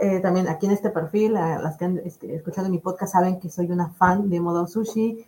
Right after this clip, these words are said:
de The Untamed, que me he leído todas las versiones, manga, C D drama, todas las versiones que me he leído,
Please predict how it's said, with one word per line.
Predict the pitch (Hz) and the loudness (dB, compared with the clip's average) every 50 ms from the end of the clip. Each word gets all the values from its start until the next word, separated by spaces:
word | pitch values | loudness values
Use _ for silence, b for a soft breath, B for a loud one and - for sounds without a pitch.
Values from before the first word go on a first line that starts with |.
| _ _ | _ _
de | 175 175 | -4 -2
The | 160 165 | 0 2
Untamed, | 165 165 156 - 202 214 226 220 220 220 | 0 0 2 4 4 4 6 4 2 0
que | - 190 170 | 0 -2 0
me | 165 170 | 2 2
he | 185 | 2
leído | 180 196 190 185 | 2 2 0 -2
todas | - 196 208 226 220 | 0 2 2 4 4
las | 208 202 180 | 4 2 0
versiones, | 180 170 - 196 190 190 190 180 180 170 175 | 0 -2 -2 -2 0 2 2 2 2 2 2
manga, | 180 175 180 180 180 180 180 180 185 185 185 B B B _ | 2 2 2 4 4 4 6 6 4 4 2 B B B _
C | - 233 208 | -4 0 0
D | 208 196 | 2 2
drama, | 185 175 175 175 175 170 170 170 | 4 4 4 4 4 2 2 2
todas | - 214 220 190 | 2 2 4 4
las | 175 160 156 | 2 2 0
versiones | 151 151 170 165 160 | -2 -4 -4 -4 -4
que | - 160 | -6 -10
me | 156 | -6
he | 156 | -2
leído, | 165 165 170 202 254 | -2 -2 -2 -4 -6